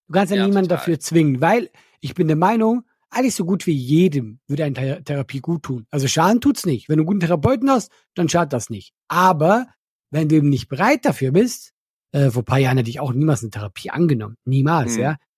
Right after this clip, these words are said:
Speaker 1: Und das hast du genau richtig gesagt. Wenn das nicht da ist, ja, kannst du noch so lange drauf einreden und so, dann bringt's einfach gar nichts. Und, äh, daher,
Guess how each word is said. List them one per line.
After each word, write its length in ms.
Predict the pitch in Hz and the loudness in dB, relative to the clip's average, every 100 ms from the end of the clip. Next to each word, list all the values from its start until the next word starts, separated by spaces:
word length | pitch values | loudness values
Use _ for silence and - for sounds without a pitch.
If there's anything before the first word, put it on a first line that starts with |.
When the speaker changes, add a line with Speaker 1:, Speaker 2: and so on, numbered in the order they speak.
| _ - | _ -4
Speaker 1:
Und 120 | 139 | 0
das 100 | 147 | 2
hast 160 | 180 156 | 2 2
du 40 | |
genau 160 | 147 143 | 2 4
richtig 240 | 147 156 | 2 -2
gesagt. 380 | 135 123 98 - | -2 -2 -4 -4
Wenn 120 | 143 | 0
das 140 | 160 139 | 0 0
nicht 220 | 127 - | 0 2
da 180 | 160 175 | 4 4
ist, 260 | - - | 0 -6
ja, 240 | 113 127 117 _ _ _ _ _ _ - | -8 -8 -8 _ _ _ _ _ _ -14
kannst 260 | - 120 131 | -12 -6 0
du 40 | |
noch 220 | 127 147 | 0 0
so 160 | - 165 | 2 2
lange 260 | 127 135 | 2 0
drauf 280 | 123 113 110 | 0 -2 -4
einreden 460 | 113 139 131 135 127 | -2 0 2 2 2
und 60 | 113 | 0
so, 100 | 123 | -2
dann 160 | 123 | 0
bringt's 240 | 120 185 156 | 2 2 2
einfach 240 | 127 113 | -4 -2
gar 180 | 131 131 | 0 0
nichts. 260 | 110 101 - | -2 -8 -12
Und, 240 | 107 104 | -12 -10
äh, 80 | 113 | -8
daher, 420 | 110 117 135 147 | -4 0 0 0